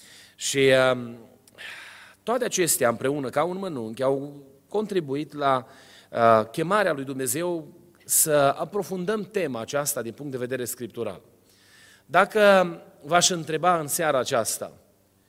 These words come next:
ce ai putea să faci ca să te sfințești mai mult în anul două mii nouăsprezece? Care va, care ar fi răspunsul? De unde te-ai apuca? În ce fel ai începe această acțiune?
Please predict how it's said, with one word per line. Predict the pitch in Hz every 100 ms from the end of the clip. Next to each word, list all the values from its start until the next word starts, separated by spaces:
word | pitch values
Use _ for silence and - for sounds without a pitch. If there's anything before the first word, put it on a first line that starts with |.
| _ _ _ _ _ _ _ _
ce | - 233
ai | 247
putea | 185 160 175
să | 165 156
faci | 123 151 135 - - -
ca | 135
să | 123 127
te | 123
sfințești | 110 - 120 110 156 139
mai | 123 120
mult | 131 123
în | 120
anul | 123 113 110
două | 117 113
mii | 107 113 113 95 _ _ _
nouăsprezece? | 113 113 92 90 - 95 92 90 156
Care | - 247
va, | 220 165
care | - 226
ar | 190
fi | 190
răspunsul? | 170 - 123 92 - - _ _ _ _ _ _ _ _ _ _ _ _ _
De | 143
unde | 208 269 226
te-ai | 190 170 147
apuca? | 127 131 - 95 - _ _ _ _ _ _
În | - 165
ce | - 269
fel | 269 226 190 151 123 110 - - -
ai | 113 160
începe | 165 156 - 185 - 110
această | 98 107 143 - 123
acțiune? | - - 135 98 - -